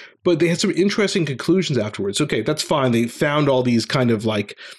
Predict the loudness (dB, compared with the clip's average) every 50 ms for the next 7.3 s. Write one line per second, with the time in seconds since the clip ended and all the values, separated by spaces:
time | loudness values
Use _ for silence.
0 | _ _ -16 -14 -14 -12 -12 -10 -6 -4 -4 -4 -4 -6 -4 -2 0 0 0 0
1 | 0 -2 -2 0 0 -2 0 0 -2 -2 0 0 -2 0 0 -2 0 0 0 0
2 | 0 -2 -2 -2 -2 -4 -8 -6 -2 0 0 0 0 -2 -4 -4 -4 -4 -6 -6
3 | _ _ _ 0 2 2 2 0 -2 0 0 0 0 0 0 -2 -4 -2 -2 -2
4 | -4 -4 -8 -10 -10 _ _ _ -6 -4 -2 0 0 0 0 0 -2 0 0 -2
5 | -2 -4 -8 -16 -18 -18 -18 -20 -14 _ -2 -2 -2 -2 -6 _ 0 2 4 4
6 | 4 2 2 2 2 2 2 2 0 0 0 0 -2 -4 -2 0 -2 0 0 0
7 | -2 -2 -6 -8 -8